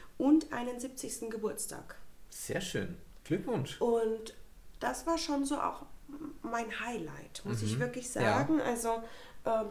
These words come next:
Speaker 1: die Hochzeit meiner Schwester und dann der siebzigste Geburtstag von unserem Vater und das alles auf einem Schloss.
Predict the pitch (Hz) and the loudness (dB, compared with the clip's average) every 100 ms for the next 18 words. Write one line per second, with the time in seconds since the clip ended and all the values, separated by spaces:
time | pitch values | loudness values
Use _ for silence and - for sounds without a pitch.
0 | 226 220 240 240 - 233 226 202 196 190 | -4 -2 -2 -2 -4 -4 -4 -4 -2 -4
1 | - - 233 269 - - 240 240 - 202 | -4 -4 0 0 0 -2 0 0 0 -2
2 | 202 196 190 220 - - - 202 202 - | -4 -4 -4 -6 -4 -6 -6 -6 -8 -4
3 | 208 220 - 190 196 180 190 185 180 - | -4 -4 -6 -8 -6 -4 -4 -4 -6 -2
4 | 220 247 294 - 233 233 143 - - - | 0 2 0 0 -2 -2 -4 -8 -10 -12
5 | - - 202 202 - 190 202 220 - 190 | -8 -4 -2 0 2 2 2 0 0 -2
6 | 196 190 190 - - 190 208 294 - - | -2 -4 -4 -4 -4 -2 0 0 -2 -2
7 | - | -2